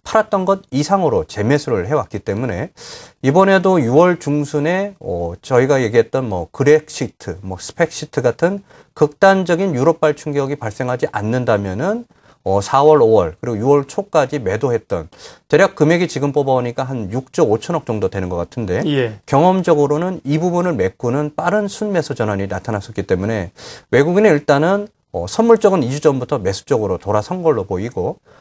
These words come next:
Speaker 1: 현물 쪽도 서서히 그 방향성을 따라가고 있다라는 쪽에서 긍정적으로 접근하는 게 좋아 보입니다.
Speaker 2: 네. 마지막으로 전략, 아, 세우겠습니다. 시장이 이제 기술적으로도 소위 그 쌍바닥, 이중바닥을 만들면서 지금 올라오는 형국입니다. 천팔백육십육인데요. 예, 단기적으로 어디까지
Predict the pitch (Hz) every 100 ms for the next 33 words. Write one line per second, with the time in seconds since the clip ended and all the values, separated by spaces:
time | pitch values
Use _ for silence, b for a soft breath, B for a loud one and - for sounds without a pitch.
0 | b - 208 202 170 - 196 185 175 156
1 | 180 - 143 151 104 107 117 - - -
2 | 196 175 127 101 104 90 - 113 113 110
3 | 107 156 156 b b - 143 156 170 175
4 | 156 160 - 139 135 117 101 90 82 -
5 | 104 92 82 78 71 123 117 107 _ _
6 | _ _ _ _ _ _ _ - 180 180
7 | 202 208 202 175 170 185 180 170 - 143
8 | 135 131 123 165 151 147 - 139 127 135
9 | 120 117 113 170 170 190 202 196 160 190
10 | 180 196 180 180 165 196 165 180 175 190
11 | 170 180 165 - 196 196 190 180 170 151
12 | 165 185 185 202 196 180 180 180 151 147
13 | 160 151 139 139 147 139 147 160 160 160
14 | 151 160 147 139 131 120 - 185 196 196
15 | 196 165 156 - - 180 175 170 170 165
16 | 151 185 180 143 131 123 156 175 180 196
17 | 208 180 165 170 175 165